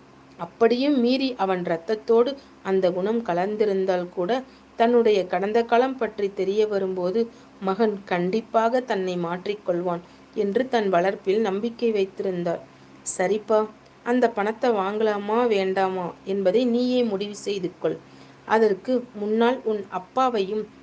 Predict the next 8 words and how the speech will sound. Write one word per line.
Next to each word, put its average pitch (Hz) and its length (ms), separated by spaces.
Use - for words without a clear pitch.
தாத்தாவையும் 233 720
பற்றி 240 420
நீ 226 260
தெரிஞ்சுக்க 247 560
வேண்டிய 196 500
சில 269 340
விஷயங்கள் 208 760
இருக்கிறது. 208 760